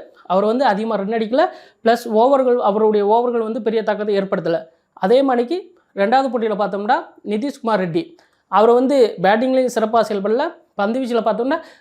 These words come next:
ரெண்டாவது இன்னிங்ஸ்ல அவருக்கு பந்து வீச்ச வாய்ப்பே கொடுக்கல. அப்படிங்கிற போது, அஹ், அந்த வேகப்பந்து வீச்சு ஆல்ரவுண்டர் இடத்தை எடுத்துட்டு, இந்திய அணி வந்து ஒரு பவுலர் இடத்தை வந்து கொடுக்கலாம், முழு நேர பவுலர் வந்து இடத்தை வந்து கொடுக்க அதிக வாய்ப்பு இருக்கு. ஏன்னா, இந்திய அணியில பாத்-, பார்த்தோம்னா,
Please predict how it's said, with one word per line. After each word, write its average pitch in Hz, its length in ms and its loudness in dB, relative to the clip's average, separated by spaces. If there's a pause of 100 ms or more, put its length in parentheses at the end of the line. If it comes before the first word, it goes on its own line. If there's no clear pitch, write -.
ரெண்டாவது 262 360 2
இன்னிங்ஸ்ல 254 260 0
அவருக்கு 214 280 2
பந்து 208 240 0
வீச்ச 226 160 -2
வாய்ப்பே 220 340 0
கொடுக்கல. 160 340 -4 (160)
அப்படிங்கிற 220 440 -2
போது, 226 440 -2 (400)
அஹ், 180 200 -2
அந்த 190 300 2
வேகப்பந்து 254 460 0
வீச்சு 214 340 -4
ஆல்ரவுண்டர் 202 560 0
இடத்தை 214 260 0
எடுத்துட்டு, 208 520 -2 (200)
இந்திய 262 300 0
அணி 247 120 0
வந்து 254 320 -4 (260)
ஒரு 196 200 2
பவுலர் 269 380 4
இடத்தை 226 300 2
வந்து 214 280 -2
கொடுக்கலாம், 196 420 0
முழு 220 200 -2
நேர 240 180 -2
பவுலர் 208 320 -2
வந்து 202 340 -8
இடத்தை 208 280 -2
வந்து 220 160 -4
கொடுக்க 214 260 0
அதிக 196 180 4
வாய்ப்பு 165 300 -2
இருக்கு. 160 260 -8
ஏன்னா, 226 160 0 (480)
இந்திய 277 300 0
அணியில 254 280 4
பாத்-, 220 240 0 (100)
பார்த்தோம்னா, 226 340 2